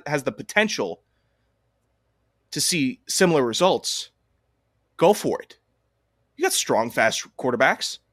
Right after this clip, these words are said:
You got strong, fast running backs. Mix it up. Keep teams on their toes. You can go into twelve, thirteen formation, grind them down. But if you're going for a championship, look who's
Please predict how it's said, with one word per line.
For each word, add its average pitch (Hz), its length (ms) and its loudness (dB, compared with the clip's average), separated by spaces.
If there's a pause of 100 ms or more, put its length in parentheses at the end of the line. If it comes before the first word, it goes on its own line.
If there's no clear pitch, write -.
(180)
You - 60 -10
got - 100 0
strong, - 320 -2
fast 127 300 2
running 131 160 -2
backs. 190 380 -4 (300)
Mix 175 220 0
it 202 60 2
up. - 260 0 (280)
Keep - 180 -6
teams 180 180 0
on 180 100 6
their 170 60 0
toes. - 460 -2 (500)
You 190 140 -4
can 285 100 -4
go 156 140 4
into 117 140 0
twelve, 127 480 0 (160)
thirteen 151 640 0
formation, 135 680 0 (260)
grind 131 320 2
them 143 120 -2
down. 147 400 2 (500)
But 240 340 -2 (580)
if 120 100 -8
you're 127 80 -6
going 202 140 4
for 180 120 2
a - 40 -4
championship, 202 580 -2
look 160 160 -2
who's 165 160 -2